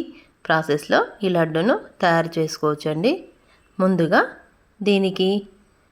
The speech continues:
నేను పచ్చి కొబ్బరి, ఒక పచ్చి కొబ్బరి తురుమును ఇలా రెండు కప్పులు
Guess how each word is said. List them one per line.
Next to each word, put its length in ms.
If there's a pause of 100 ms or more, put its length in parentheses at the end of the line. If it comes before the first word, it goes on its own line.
(280)
నేను 200 (140)
పచ్చి 380
కొబ్బరి, 360 (200)
ఒక 180 (140)
పచ్చి 260
కొబ్బరి 380 (920)
తురుమును 480 (880)
ఇలా 160 (320)
రెండు 300
కప్పులు 320